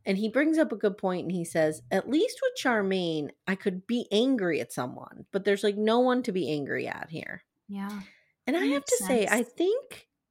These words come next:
Speaker 1: is his name Martin Henderson, I think, in real life?
Speaker 2: I
Speaker 1: He's
Speaker 2: believe.
Speaker 1: a good actor.
Speaker 2: Oh, he is, yeah.
Speaker 1: Mel's the problem.
Speaker 2: Mel's a bad actor.
Speaker 1: Mel's the problem.
Speaker 2: Yeah, she's
Speaker 1: Mm-hmm.
Speaker 2: not good.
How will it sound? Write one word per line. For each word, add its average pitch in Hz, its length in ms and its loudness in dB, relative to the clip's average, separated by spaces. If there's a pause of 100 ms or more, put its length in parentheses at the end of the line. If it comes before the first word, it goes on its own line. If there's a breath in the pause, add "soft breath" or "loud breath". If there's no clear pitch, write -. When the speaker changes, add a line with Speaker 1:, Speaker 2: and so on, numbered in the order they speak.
(460)
Speaker 1:
is 254 160 -4
his 370 160 0
name 359 180 2
Martin 247 240 2
Henderson, 240 460 -2
I 233 100 0
think, 233 160 -4
in 226 80 0
real 214 160 2
life? 226 260 -2 (240)
Speaker 2:
I - 40 -16
Speaker 1:
He's 190 100 -8
Speaker 2:
believe. 453 220 6
Speaker 1:
a 605 240 6
good 269 240 8
actor. 226 560 2 (200)
Speaker 2:
Oh, 247 140 2
he 226 220 2
is, 160 340 -2
yeah. 180 140 0
Speaker 1:
Mel's 349 380 4
the 226 60 2
problem. - 540 -4 (300)
Speaker 2:
Mel's - 320 -18
a - 100 -20
bad - 240 -20 (140)
actor. - 180 -20 (300)
Speaker 1:
Mel's 220 200 -14
the - 60 -20 (100)
problem. - 400 -20 (260)
Speaker 2:
Yeah, 214 100 -12
she's 214 260 -4
Speaker 1:
Mm-hmm. 233 80 -4
Speaker 2:
not 240 180 -6
good. 185 280 -8